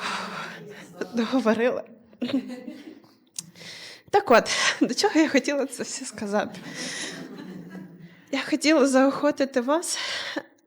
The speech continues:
ну, по-перше, цінувати тих людей, які були для вас, як мама була для мене. От. Я, я впевнена, що в кожному із нас, я люблю казати, що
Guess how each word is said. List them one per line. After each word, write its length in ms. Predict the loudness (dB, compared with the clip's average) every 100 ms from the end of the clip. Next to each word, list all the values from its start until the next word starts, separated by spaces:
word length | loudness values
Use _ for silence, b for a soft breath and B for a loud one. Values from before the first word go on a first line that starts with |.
| _ _ _ _ _ _ _ _ _ _ _ _
ну, 140 | -6 -6
по-перше, 400 | -2 -2 -2 -4
цінувати 680 | -2 -2 0 -2 -2 -4
тих 340 | -4 -4 -4 -6
людей, 340 | 0 0 0
які 440 | -4 -8 -8 -8 B B B B B -4
були 300 | 0 2 2
для 180 | 0
вас, 420 | 0 2 0 0 -2
як 240 | -2 -6 -18 B B
мама 380 | -4 -2 -2
була 280 | -4 -4 -4
для 200 | -4 -6
мене. 380 | -6 -6 -4 -6 -10 _ _ _ _ _ _ -10
От. 200 | -8 -8 -12 _ _ _ _ _ -12
Я, 340 | -4 -4 -4 -6
я 100 | -6
впевнена, 520 | 0 2 2 0 -2
що 320 | -2 -2 -4 -6 B B B B B B
в 80 | -4
кожному 480 | 6 8 8 6 4
із 180 | 2 2
нас, 340 | 2 0 -4 B B B B B B B _ -6
я 100 | -4
люблю 260 | -2 -2
казати, 380 | 0 0 0 0
що 260 | -2 -2